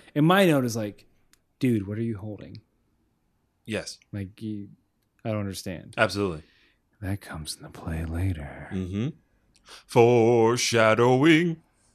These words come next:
Speaker 1: What's that first attack? Who, who lays the first move?
Speaker 2: The first move is Bacterian.
Speaker 1: And, and he, and <clears throat>
Speaker 2: His just rancid odor.
Speaker 1: Just stepping, stepping in the ring.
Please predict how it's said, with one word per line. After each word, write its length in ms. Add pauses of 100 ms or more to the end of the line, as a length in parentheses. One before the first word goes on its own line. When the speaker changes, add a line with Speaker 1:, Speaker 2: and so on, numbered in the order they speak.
(760)
Speaker 1:
What's 160
that 140
first 200
attack? 680
Who, 200
who 240
lays 180
the 80
first 320
move? 400
Speaker 2:
The 100
first 360
move 260
is 160 (140)
Bacterian. 680
Speaker 1:
And, 100
and 60
he, 400 (240)
and 180 (200)
<clears throat> 180
Speaker 2:
His 160
just 280 (120)
rancid 420
odor. 280 (280)
Speaker 1:
Just 200
stepping, 400
stepping 260
in 80
the 100
ring. 440